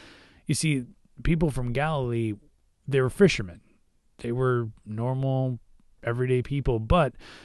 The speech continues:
they weren't very well educated. So they probably could only speak one language.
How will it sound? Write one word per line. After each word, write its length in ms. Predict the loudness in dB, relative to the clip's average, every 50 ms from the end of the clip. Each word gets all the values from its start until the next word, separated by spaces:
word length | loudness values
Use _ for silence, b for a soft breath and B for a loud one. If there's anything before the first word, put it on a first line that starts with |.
| B B B _ _ -14 -6
they 320 | -2 0 2 2 2 0
weren't 300 | 2 2 2 2 2 2
very 240 | 4 6 6 6 6
well 200 | 6 2 0 0
educated. 640 | 0 -2 -2 -2 -4 -6 -6 -8 -8 -8 -12 -16 -20 -20 _ _ _ -8
So 160 | -2 0 2
they 140 | 2 4 4
probably 280 | 4 4 4 2 2 0
could 120 | 0 -2
only 140 | -2 -2 -2
speak 300 | -4 -4 -6 -6 -6 -6
one 300 | -4 -2 0 0 0 0
language. 540 | 0 -2 -2 -4 -6 -10 -12 -16 -16 -18